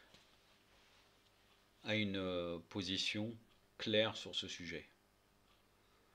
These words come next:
J'en ai terminé avec ce sujet. La prochaine fois, Inch'Allah, sera une audio de la suite du tafsir de Surat Al-Baqarah.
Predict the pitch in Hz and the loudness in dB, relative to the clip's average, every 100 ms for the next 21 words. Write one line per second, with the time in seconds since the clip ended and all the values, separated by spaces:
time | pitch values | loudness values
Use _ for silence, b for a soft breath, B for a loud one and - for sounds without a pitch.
0 | b b - - - - _ - 104 107 | b b -20 -20 -20 -20 _ -14 -2 2
1 | 107 113 110 107 101 98 - 101 - 95 | 4 4 4 4 4 4 0 -2 -2 -2
2 | 95 120 120 104 - 98 104 95 104 101 | 0 2 2 0 -4 -6 -6 -6 -4 -4
3 | 92 90 92 98 - 92 85 90 87 87 | -4 -6 -2 -2 -2 -4 -4 -4 -6 -6
4 | 98 120 - - - - _ _ - _ | -6 -8 -12 -20 -20 -20 _ _ -20 _
5 | - - - - 98 101 - 107 98 95 | -20 -20 -18 -4 0 2 2 -2 -4 -4
6 | - - - 98 95 87 - 87 87 76 | -4 -4 -2 -4 -2 -4 -4 -4 -4 -4
7 | 71 - 69 58 | -6 -8 -10 -12